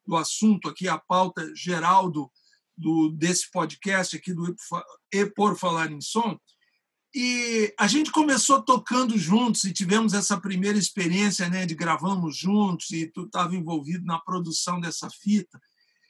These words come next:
É, e aí depois, eu sei que tu começou com produção de shows, e aí como é que tu chegou?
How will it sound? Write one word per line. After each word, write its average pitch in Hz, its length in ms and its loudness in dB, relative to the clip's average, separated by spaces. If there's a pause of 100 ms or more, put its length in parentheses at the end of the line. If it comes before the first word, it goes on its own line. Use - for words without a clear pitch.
(200)
É, 190 160 -2 (800)
e 240 120 -2
aí 294 280 4
depois, 262 800 2 (1400)
eu 214 120 4
sei 254 240 -2
que - 120 -10
tu 262 180 -4
começou 262 560 0
com 196 160 -4
produção 208 540 0
de 226 100 -2
shows, 277 400 2
e 302 40 4
aí 320 100 0
como 359 220 -8
é 370 100 -8
que - 60 -20
tu 330 120 -4
chegou? 226 580 2